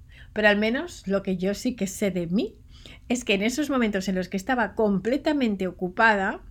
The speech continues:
y con tantos compromisos y responsabilidades y estrés y sin ni un momento de descanso,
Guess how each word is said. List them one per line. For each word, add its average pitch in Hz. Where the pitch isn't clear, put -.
y 214
con 202
tantos 247
compromisos 220
y 233
responsabilidades 185
y 180
estrés 226
y 202
sin 180
ni 165
un 220
momento 226
de 214
descanso, 214